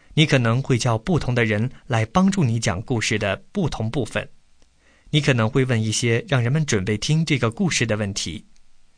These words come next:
但是你的重点会放在耶稣说他自己是谁，故事中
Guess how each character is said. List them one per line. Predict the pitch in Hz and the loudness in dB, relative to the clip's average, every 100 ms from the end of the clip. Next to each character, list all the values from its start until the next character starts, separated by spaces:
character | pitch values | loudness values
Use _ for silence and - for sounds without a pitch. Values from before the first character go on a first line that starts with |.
| - | -4
但 | 139 | 0
是 | 120 127 117 - - - | 2 0 -2 -6 -20 -6
你 | 135 | 0
的 | 117 | 0
重 | 117 202 151 | 2 2 2
点 | 104 90 | 2 0
会 | - | -4
放 | 113 117 107 | -2 -2 0
在 | 117 107 - | 0 0 -2
耶 | 127 | -4
稣 | 120 131 | -4 -4
说 | - 139 135 - - | -2 0 0 -6 -10
他 | - 160 | -6 -4
自 | 208 | -4
己 | 131 92 | -4 -4
是 | - | -4
谁， | 101 - 73 87 - - - - _ _ _ _ - | -2 -4 -6 -12 -20 -20 -20 -20 _ _ _ _ -4
故 | 160 | 0
事 | 135 127 | 2 2
中 | 135 143 | 2 0